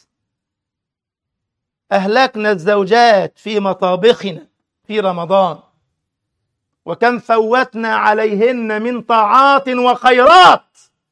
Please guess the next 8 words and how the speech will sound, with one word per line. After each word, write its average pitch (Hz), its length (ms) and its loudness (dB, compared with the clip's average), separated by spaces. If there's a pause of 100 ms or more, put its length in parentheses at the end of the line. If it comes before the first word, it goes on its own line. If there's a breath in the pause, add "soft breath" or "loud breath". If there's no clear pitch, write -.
(500)
مع 190 160 -4
إن 220 260 0
رمضان 202 840 -2
شهر 214 420 -2
الصيام 196 720 -4 (380)
والتقلل 214 1000 -2
من 240 180 -4
الطعام. 208 680 -2